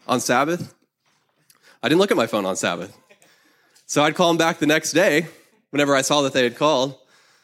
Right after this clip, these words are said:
and I would explain why there was a day delay. And they would be like, the first time, they'd just be like, "Really? Like, you're gonna take a whole day every week and not look at your phone? What if you have an emergency?"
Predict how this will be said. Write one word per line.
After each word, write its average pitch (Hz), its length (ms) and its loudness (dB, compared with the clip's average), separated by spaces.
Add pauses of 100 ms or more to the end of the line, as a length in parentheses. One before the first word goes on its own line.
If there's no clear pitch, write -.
(420)
and 139 100 0
I 160 60 2
would 165 80 2
explain 143 400 2
why 127 200 2
there 139 140 0
was 139 120 -2
a 143 140 2
day 117 300 0
delay. 113 480 -2 (420)
And 127 140 -6
they 135 80 4
would 120 100 -2
be 131 120 2
like, 117 360 0
the 123 60 -4
first 156 240 0
time, 156 160 2
they'd 131 60 2
just 120 120 -4
be 123 60 0
like, 98 140 -4
"Really? 269 400 2 (880)
Like, 147 260 0 (280)
you're 202 120 -2
gonna 302 160 0
take 185 220 -2
a 117 140 -2
whole 196 280 2
day 175 260 2
every 175 200 2
week 160 440 0
and 123 120 -4
not 143 200 0
look 165 140 -2
at 185 80 0
your 135 120 -4
phone? 175 320 -6 (640)
What 220 100 0
if 349 60 -2
you 440 100 2
have 339 120 2
an 302 60 4
emergency?" 254 600 0